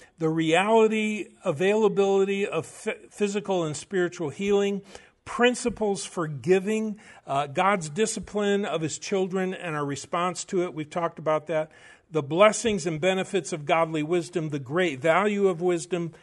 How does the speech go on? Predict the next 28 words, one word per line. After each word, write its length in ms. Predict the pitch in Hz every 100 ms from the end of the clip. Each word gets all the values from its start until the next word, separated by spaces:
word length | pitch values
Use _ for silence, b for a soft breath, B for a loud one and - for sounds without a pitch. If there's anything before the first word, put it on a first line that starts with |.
| B
happiness 720 | - - 233 226 226 214 208 -
and 160 | 160
blessedness, 840 | 143 190 196 - 160 156 156 151 - b b b
wisdom's 720 | 156 226 233 214 214 190 185
involvement 640 | 170 175 180 185 185 185
in 140 | 175 165
the 100 | 156
creation, 760 | - 175 165 165 - 160 143 - b
sound 600 | - - - 208 240 254
wisdom, 480 | 208 185 160 - 165
discretion 840 | 151 147 - 202 196 - 202 180 - B B
and 140 | 165 156
security, 800 | - 165 - 196 165 147 147 143 B B -
confidence 720 | - 226 254 240 208 196 208
in 140 | 180
the 100 | 165
Lord, 460 | 156 147 147 147 147 b b b
and 220 | 180 175
the 80 | 165
treatment 720 | 160 - 233 233 160 160 165 - b b b
of 140 | 156
our 160 | 170 180
neighbors. 720 | 202 202 143 - - - _ _ _ _ _ b b b -
Whew, 280 | 302 156 - _ -
that's 180 | 160
quite 220 | - 170 143
a 80 |
list. 360 | 190 180 - -